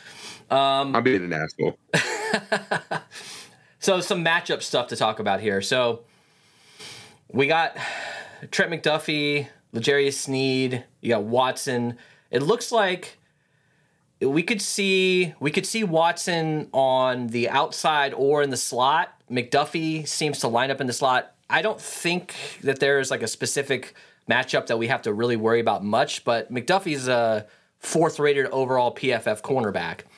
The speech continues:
Speaker 1: So worth mentioning there. Um, but dude, Watson, man, <clears throat>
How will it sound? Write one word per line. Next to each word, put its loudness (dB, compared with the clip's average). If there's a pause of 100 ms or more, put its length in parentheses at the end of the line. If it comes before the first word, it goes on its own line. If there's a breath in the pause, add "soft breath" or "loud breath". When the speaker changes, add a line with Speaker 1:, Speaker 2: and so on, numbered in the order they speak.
(300 soft breath)
Speaker 1:
So 2
worth 0
mentioning 0
there. 2 (400 soft breath)
Um, 0
but -2
dude, 2
Watson, 0
man, 0 (260)
<clears throat> 0